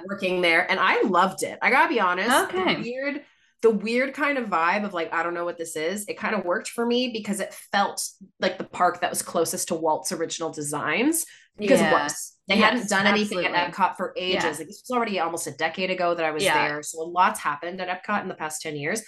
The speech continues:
Speaker 1: I do not like the Guardians of the Galaxy ride being in Epcot. It annoys me.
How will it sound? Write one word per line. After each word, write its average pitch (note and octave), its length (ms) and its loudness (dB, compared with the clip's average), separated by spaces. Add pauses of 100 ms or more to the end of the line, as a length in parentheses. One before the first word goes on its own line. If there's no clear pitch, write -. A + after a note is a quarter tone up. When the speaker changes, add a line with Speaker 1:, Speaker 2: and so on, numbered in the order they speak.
(340)
Speaker 1:
I G#3+ 220 6
do G3+ 200 4
not E3+ 380 4
like D#3 400 0 (960)
the E3+ 80 -4
Guardians F#3 440 0
of A#3+ 60 -2
the B3+ 60 0
Galaxy A#3+ 540 4
ride E3+ 460 0 (200)
being G#3 340 0
in F3+ 460 -2
Epcot. C#3+ 520 -6
It F3+ 100 2
annoys E3+ 640 2
me. C#4+ 460 -2